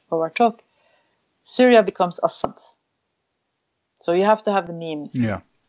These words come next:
Speaker 1: Because it's so much easier to say, "Yeah, we're gonna bomb Assad," than, "Oh, we're gonna bomb Syrian children, women and men, and animals." Yeah, you can't say that, but that's the truth. That's what they're doing.
Speaker 2: Mm.
Speaker 1: They're not bombing Assad. They're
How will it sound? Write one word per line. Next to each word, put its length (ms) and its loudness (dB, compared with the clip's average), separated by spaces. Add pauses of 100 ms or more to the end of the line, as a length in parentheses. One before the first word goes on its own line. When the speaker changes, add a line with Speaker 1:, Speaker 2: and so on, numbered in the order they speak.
(420)
Speaker 1:
Because 320 0
it's 140 -4
so 140 6
much 200 0
easier 360 2
to 160 -6
say, 360 4
"Yeah, 280 4
we're 220 -2
gonna 180 2
bomb 100 -4
Assad," 540 -2 (340)
than, 280 -4
"Oh, 220 6
we're 200 -6
gonna 260 -8
bomb 320 2
Syrian 480 -4
children, 560 -2
women 260 0
and 200 -2
men, 440 2 (460)
and 80 -2
animals." 760 -2 (680)
Yeah, 140 0
you 140 -4
can't 220 -2
say 260 -6
that, 340 2
but 160 -2
that's 260 4
the 120 -12
truth. 320 -4 (160)
That's 240 0
what 100 -8
they're 260 -4
doing. 200 -2 (220)
Speaker 2:
Mm. 220 -4
Speaker 1:
They're 180 0
not 140 -6
bombing 400 4
Assad. 460 -2 (280)
They're 100 0